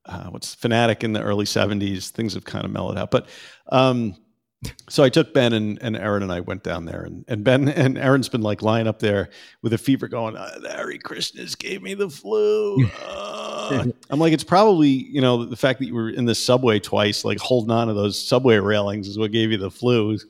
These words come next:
Speaker 1: It's not the Hare
Speaker 2: <laughs> Yeah,
Speaker 1: Krishnas."
Speaker 2: that'll do it. I'm surprised I didn't get sick. Well, what did Ben think of the, uh, yeah, I saw some of the pictures you posted. It loo-,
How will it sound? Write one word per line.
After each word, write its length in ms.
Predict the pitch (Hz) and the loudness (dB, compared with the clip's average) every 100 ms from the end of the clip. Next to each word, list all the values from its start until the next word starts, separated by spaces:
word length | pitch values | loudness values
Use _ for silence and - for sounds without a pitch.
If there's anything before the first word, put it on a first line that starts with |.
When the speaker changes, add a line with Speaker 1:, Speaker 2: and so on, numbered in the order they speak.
| 123 - | -20 -20
Speaker 1:
It's 140 | - | -14
not 140 | - 110 | -10 0
the 100 | 104 | 2
Hare 160 | 107 | 2
Speaker 2:
<laughs> 0 | |
Yeah, 80 | 101 | -2
Speaker 1:
Krishnas." 560 | - 113 107 175 98 - 123 | -6 -6 -2 -2 -2 -6 -4
Speaker 2:
that'll 160 | 127 123 | 0 0
do 300 | 113 110 104 | 0 -2 -2
it. 140 | 87 - | -4 -4
I'm 80 | 156 | -6
surprised 400 | - 107 104 95 | -4 -4 -2 -2
I 80 | 104 | -2
didn't 200 | 107 92 | -4 -6
get 200 | 95 - | -8 -10
sick. 300 | - 95 92 _ _ _ _ | -10 -8 -8 _ _ _ _
Well, 140 | - 147 | 2 4
what 100 | 190 | 6
did 160 | 196 | 4
Ben 240 | 147 165 196 | 4 4 2
think 240 | - 120 | 0 0
of 180 | 117 104 | 2 2
the, 220 | 107 107 101 | 2 2 0
uh, 120 | 101 - _ | -2 -6 _
yeah, 120 | 190 | 2
I 60 | 156 | 4
saw 180 | - | 2
some 220 | 165 - 151 | -2 0 0
of 80 | |
the 80 | 131 | -2
pictures 440 | - 156 - 139 120 | -4 -6 -4 -4 -2
you 80 | |
posted. 460 | 117 101 101 - 101 | -4 -4 -4 -4 -4
It 60 | |
loo-, 80 | 101 | -2